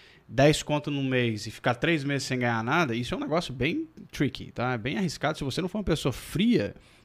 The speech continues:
o suficiente pra não desesperar, você desespera e começa a trabalhar vinte horas por dia. Você entende por que as pessoas trabalham tanto como freelancer? Porque elas têm medo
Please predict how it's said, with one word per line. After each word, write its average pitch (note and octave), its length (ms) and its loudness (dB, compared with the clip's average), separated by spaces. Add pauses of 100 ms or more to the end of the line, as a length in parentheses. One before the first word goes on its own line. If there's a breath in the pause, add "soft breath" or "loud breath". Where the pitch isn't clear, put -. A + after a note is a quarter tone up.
o F3 60 -6
suficiente B2 440 0
pra A#2+ 80 -2
não B2+ 240 4
desesperar, A#2+ 840 2 (580 loud breath)
você A2+ 420 -2
desespera C3+ 760 2
e D#3 100 -2
começa F3 520 2
a D3+ 100 -4
trabalhar C#3+ 540 2
vinte C3+ 260 -2
horas C3 160 2
por F#3 160 0
dia. A2 260 -4 (280)
Você - 80 2
entende D3 260 0
por D3 100 -6
que C#3 60 0
as C#3+ 140 -2
pessoas B2 240 -2
trabalham A#2 360 2
tanto - 340 -2
como G#2 160 -8
freelancer? A2 440 -2
Porque - 200 -6
elas A#2+ 220 -2
têm D3 160 -2
medo C3+ 520 -2